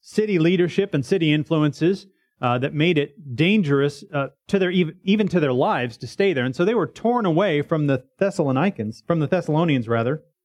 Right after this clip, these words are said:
And in the months that had been fo-, that followed, after they had been torn away from them, they had really agonized over how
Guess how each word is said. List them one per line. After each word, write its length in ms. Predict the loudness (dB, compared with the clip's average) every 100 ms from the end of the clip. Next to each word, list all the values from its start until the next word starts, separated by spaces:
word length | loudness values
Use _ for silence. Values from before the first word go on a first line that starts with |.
| _ _ _ _ _ _ _ _ _ _
And 280 | 0 0 -2 _ 0
in 160 | 2
the 80 | 4
months 380 | 2 2 -2 -4
that 160 | -2
had 160 | 0 0
been 160 | 0 -2
fo-, 340 | -2 -4 -2
that 280 | -2 -4 -4 _ _
followed, 540 | -2 0 -2 -6 -10 -4
after 720 | 0 0 -2 -2 0 0 -4 _ _ _ _
they 160 | -2 0
had 160 | 0 0
been 160 | -4
torn 340 | -4 0 0 2
away 280 | 2 2
from 240 | 0 -2 -2
them, 220 | -2 -2
they 120 | -2
had 140 | -2 0
really 480 | 0 2 0 -2 -8 _ _ -2
agonized 840 | 0 0 -2 -2 -6 -8 -10 -8 -2
over 460 | 0 0 -2 -4
how 560 | -12 -4 0 0 -2 -8